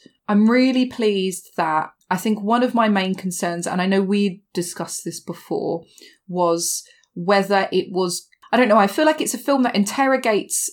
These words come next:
a pop culture figure like Barbie from all sides, the good and the bad, and it doesn't try and arrive at a conclusion about what these toys mean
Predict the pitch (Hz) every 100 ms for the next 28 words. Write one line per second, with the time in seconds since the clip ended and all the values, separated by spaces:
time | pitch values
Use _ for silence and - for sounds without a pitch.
0 | - 190 - - - 196 - 185 185 175
1 | 165 160 - 151 151 156 165 185 175 196
2 | 196 196 - 143 147 147 - _ 180 202
3 | 196 185 180 175 175 - 147 - - 180
4 | 170 208 214 214 - 196 190 180 175 170
5 | 160 160 160 - 170 - 175 165 - 147
6 | 151 - 160 160 170 160 165 - - 165
7 | 156 156 190 220 214 208 208